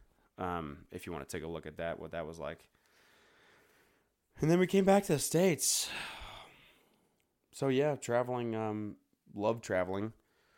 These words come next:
Not as much, not as much, uh, m-, recently I've been just working on a lot of stuff, and so recently I've been like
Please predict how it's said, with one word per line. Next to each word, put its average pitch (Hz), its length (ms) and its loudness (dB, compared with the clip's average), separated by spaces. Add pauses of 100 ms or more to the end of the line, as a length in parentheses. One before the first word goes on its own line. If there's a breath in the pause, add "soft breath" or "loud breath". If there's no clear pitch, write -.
(1500 soft breath)
Not 131 160 6
as 143 120 0
much, 120 420 2 (200)
not 160 120 -2
as 190 100 -6
much, 160 240 -2
uh, - 100 2 (140)
m-, 151 180 -4 (300)
recently 151 480 4
I've 120 80 8
been 110 140 0
just 110 160 -8
working 107 400 4
on 98 60 0
a 95 40 0
lot 90 160 2
of 87 60 -6
stuff, - 400 0
and 85 100 -8
so 90 320 -4 (360 soft breath)
recently 113 420 2
I've 90 140 2
been 90 120 -2
like 82 300 -4